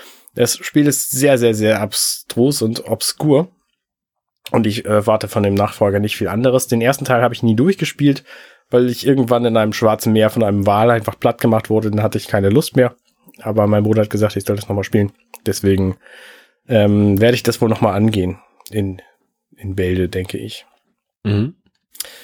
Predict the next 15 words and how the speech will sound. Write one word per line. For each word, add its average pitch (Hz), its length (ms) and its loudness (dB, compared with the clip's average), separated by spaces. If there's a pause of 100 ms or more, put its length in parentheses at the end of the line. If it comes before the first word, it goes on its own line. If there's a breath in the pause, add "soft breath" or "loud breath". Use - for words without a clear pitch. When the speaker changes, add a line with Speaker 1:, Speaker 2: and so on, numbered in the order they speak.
(680 loud breath)
Speaker 1:
Ja. 110 140 2 (800 loud breath)
Speaker 2:
Es 139 160 -2
gibt 196 160 2
noch 143 100 4
von 139 320 2
den, 127 380 4
äh, 113 80 2
Celeste-Machern, 127 1120 -2
gibt 120 240 -4
es, - 320 -6
kommt 131 160 0
noch - 260 -4
Earthblade 110 840 0
raus, 143 380 -2
Speaker 1:
Mhm. 131 300 0